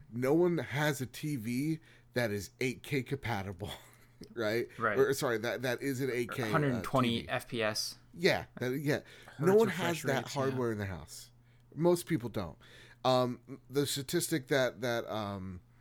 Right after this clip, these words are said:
Speaker 1: that one of the panelists, um, pulled out yesterday was the fact that, you know,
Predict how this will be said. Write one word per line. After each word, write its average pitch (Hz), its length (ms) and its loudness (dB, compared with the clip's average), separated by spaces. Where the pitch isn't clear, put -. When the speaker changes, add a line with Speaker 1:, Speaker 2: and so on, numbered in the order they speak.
Speaker 1:
that 104 220 -2
one 120 260 -4
of 107 100 -8
the 107 60 -8
panelists, 107 680 -6
um, 92 460 -8
pulled 104 220 -6
out 98 220 -4
yesterday 110 480 -4
was 101 320 -6
the 123 100 -2
fact 113 340 -4
that, 104 280 -4
you 143 120 -2
know, 127 180 -2